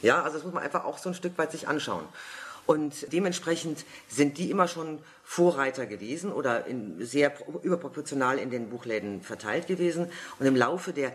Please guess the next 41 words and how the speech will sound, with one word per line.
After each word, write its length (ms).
Regionalkrimis, 1160
die 100
ja 140
oft 140
den 140
negativen 640
Touch 320
bekommen 440
haben, 380
ähm, 380
was 160
ich 100
sehr 220
traurig 420
finde, 240
weil 120
es 120
gibt 360
Regionalkrimis 800
und 100
Regionalkrimis. 800
Das 160
heißt, 220
die 60
spielen 360
bei 80
uns 320
eben 300
halt 260
und 80
das 140
hat 120
einen 120
gewissen 380
Reiz, 340
der 120
angenommen 520
wird 220
von 200
der 140
Region, 580